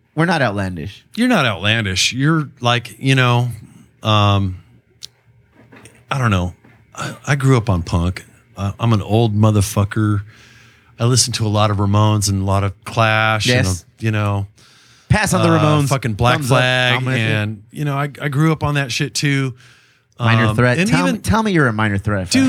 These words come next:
Speaker 2: Dude, I, I like Minor Threat. They're not one of my, like, top faves,
Speaker 1: Oh.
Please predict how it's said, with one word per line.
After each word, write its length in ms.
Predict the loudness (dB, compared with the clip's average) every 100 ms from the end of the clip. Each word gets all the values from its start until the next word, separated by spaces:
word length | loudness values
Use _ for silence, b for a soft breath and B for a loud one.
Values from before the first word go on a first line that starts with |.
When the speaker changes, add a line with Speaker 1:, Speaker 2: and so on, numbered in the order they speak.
| 0
Speaker 2:
Dude, 100 | -4
I, 360 | -8 -8 -6
I 40 | -2
like 160 | -2
Minor 260 | 2 2 2
Threat. 440 | -2 0 2 0
They're 120 | -2 -4
not 200 | -4 0
one 160 | 2
of 60 | 2
my, 200 | 2 0
like, 180 | 0 -2 -4 _ -4
top 400 | -4 0 -2 -2
faves, 720 | 0 2 4 4 2
Speaker 1:
Oh. 20 | 0